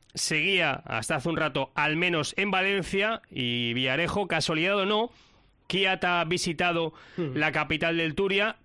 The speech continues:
Speaker 1: al mismo tiempo que el príncipe de Johor. Eh, lo recordaréis,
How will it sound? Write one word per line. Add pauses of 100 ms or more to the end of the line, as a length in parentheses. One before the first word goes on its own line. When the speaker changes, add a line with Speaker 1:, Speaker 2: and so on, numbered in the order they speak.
(280)
Speaker 1:
al
mismo
tiempo
que
el
príncipe
de
Johor. (480)
Eh,
lo
recordaréis,